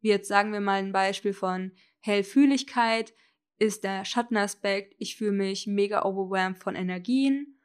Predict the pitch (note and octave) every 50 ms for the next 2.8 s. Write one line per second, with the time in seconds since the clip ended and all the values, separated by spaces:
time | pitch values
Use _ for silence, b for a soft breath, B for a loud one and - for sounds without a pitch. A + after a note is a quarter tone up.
0 | b b b b b b - G#3 G3 G3 G3 G3 G3 G3 G3 G3 - - F#3 F#3+
1 | G#3 F#3+ G3+ F#3+ F#3 A3+ C4+ D#4 C#4+ A#3 G#3 F#3+ G3+ G#3+ A3+ A#3 A#3 - G#3 G3
2 | F#3 F#3 F#3 - - - G3+ F#3 F3+ F3+ F3+ F3+ F3+ F3+ - _